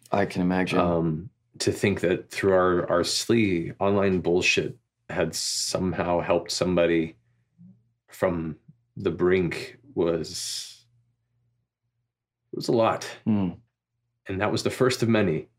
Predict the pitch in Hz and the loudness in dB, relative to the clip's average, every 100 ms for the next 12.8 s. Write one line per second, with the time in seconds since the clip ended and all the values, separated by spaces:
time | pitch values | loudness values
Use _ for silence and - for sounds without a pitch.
0 | _ 98 92 - - 113 98 85 - - | _ -2 0 -2 0 2 4 2 -4 -8
1 | - - 104 90 - 101 92 87 85 - | -10 -2 0 0 0 2 4 2 0 -2
2 | - - - - - - - - _ _ | -4 -4 -6 -4 -4 -4 -6 -14 _ _
3 | _ _ _ _ _ _ _ _ _ _ | _ _ _ _ _ _ _ _ _ _
4 | _ _ _ _ _ _ _ _ - 98 | _ _ _ _ _ _ _ _ -8 -8
5 | - 87 104 147 175 - 247 - - _ | -6 -2 2 2 0 0 0 0 -8 _
6 | _ _ _ _ _ 95 92 87 87 - | _ _ _ _ _ -8 -4 -4 -6 -10
7 | - 87 - - - - 110 - 220 175 | -6 -6 -4 -6 -6 -2 -2 4 4 4
8 | 156 214 185 110 113 135 _ _ _ _ | 2 4 6 6 4 2 _ _ _ _
9 | _ _ 139 107 101 - 87 98 87 90 | _ _ -2 0 0 0 -2 0 -2 -2
10 | 95 90 87 - 90 85 90 87 85 82 | -2 -4 -8 -6 -2 -2 -2 -4 -6 -10
11 | _ _ _ _ _ _ _ _ _ _ | _ _ _ _ _ _ _ _ _ _
12 | _ _ 82 - 107 110 95 85 | _ _ -16 0 2 4 2 -2